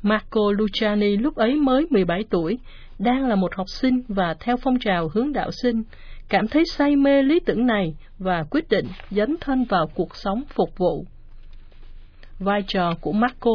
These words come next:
lúc ấy là rảo khắp các gia đình trong vùng, xin đồ cũ, đem về chọn lựa, rồi bán lại cho những người buôn dẻ rách. Đây là nguồn lợi chính của cộng đoàn.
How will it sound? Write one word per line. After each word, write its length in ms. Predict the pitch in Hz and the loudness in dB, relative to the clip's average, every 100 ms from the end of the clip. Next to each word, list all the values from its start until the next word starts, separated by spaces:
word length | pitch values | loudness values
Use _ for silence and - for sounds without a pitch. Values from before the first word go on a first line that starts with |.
| 208 | 4
lúc 200 | 226 285 | 2 0
ấy 300 | 214 214 294 | 2 2 2
là 280 | 220 175 165 - - - 185 | 0 0 -4 -10 -18 -6 0
rảo 200 | 165 - | 0 0
khắp 240 | - 359 - | 2 0 2
các 140 | 359 - | -2 0
gia 160 | 285 277 | 2 4
đình 280 | 220 180 160 | 4 2 0
trong 240 | 269 262 | 0 2
vùng, 300 | 214 185 156 - - - - | 2 0 -2 -8 -16 -16 -16
xin 440 | - 240 240 226 | -4 0 2 2
đồ 140 | 190 151 | 0 0
cũ, 300 | 190 107 254 - - - - | 0 0 0 -4 -14 -16 -4
đem 220 | 214 262 | 0 2
về 240 | 254 208 170 | 2 0 0
chọn 320 | - 185 180 185 | 0 -2 0 2
lựa, 320 | 180 127 190 - - - | 2 2 -2 -10 -18 -4
rồi 320 | 185 185 175 | 2 4 4
bán 220 | 185 208 | 2 0
lại 320 | 320 269 196 190 | 2 2 2 0
cho 140 | 269 | 2
những 240 | 269 226 254 | 2 4 4
người 260 | 214 175 | 4 4
buôn 320 | 165 226 240 202 | 2 2 2 2
dẻ 220 | 170 226 | 0 0
rách. 180 | - - - - - - - - - - - - - - - | -2 -4 -12 -16 -16 -18 -18 -18 -16 -18 -18 -16 -20 -18 -6
Đây 220 | 220 247 | 0 2
là 140 | 240 190 | 2 2
nguồn 280 | 180 180 175 | 2 2 2
lợi 180 | - - | 0 -2
chính 240 | 226 269 - | 0 0 0
của 140 | 196 | 0
cộng 340 | 220 190 - 175 | 2 0 -2 -2
đoàn. 340 | 175 170 170 | 0 0 -4